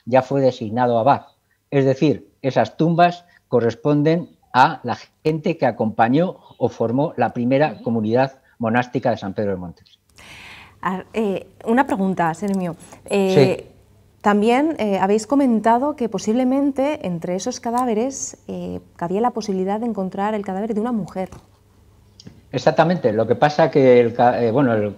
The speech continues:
Speaker 1: los restos están todavía in situ en la excavación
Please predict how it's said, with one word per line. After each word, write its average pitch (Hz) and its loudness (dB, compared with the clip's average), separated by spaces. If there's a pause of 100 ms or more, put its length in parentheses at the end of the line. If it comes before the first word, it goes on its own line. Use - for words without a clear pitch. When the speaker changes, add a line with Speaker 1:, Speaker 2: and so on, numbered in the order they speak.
(100)
Speaker 1:
los 117 0
restos 139 0
están 123 2
todavía 127 6
in 120 0
situ 147 0
en 120 -2
la 117 4
excavación 120 2